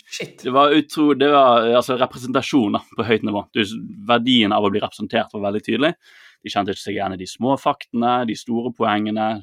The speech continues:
Speaker 2: følelsene. Disse skues-, de døve skuespillerne er helt fantastiske, veldig morsomt, utrolig rørende.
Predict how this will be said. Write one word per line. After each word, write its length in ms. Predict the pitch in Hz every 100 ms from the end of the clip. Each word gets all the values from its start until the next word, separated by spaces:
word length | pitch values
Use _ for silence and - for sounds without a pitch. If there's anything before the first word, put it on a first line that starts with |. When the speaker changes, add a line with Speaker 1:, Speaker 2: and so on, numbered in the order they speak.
| -
Speaker 2:
følelsene. 680 | 110 117 120 - 117 110 - _ _ _ -
Disse 200 | 98 92 95
skues-, 400 | - 120 131 -
de 80 | 107
døve 260 | 120 120 127
skuespillerne 760 | - 117 123 117 107 104 107 104
er 40 |
helt 120 | 104 -
fantastiske, 840 | - - 117 - 107 - 120 107 _ _ _
veldig 220 | 101 95 90
morsomt, 680 | 110 135 - - 110 107 -
utrolig 300 | - 117 95
rørende. 380 | 101 107 110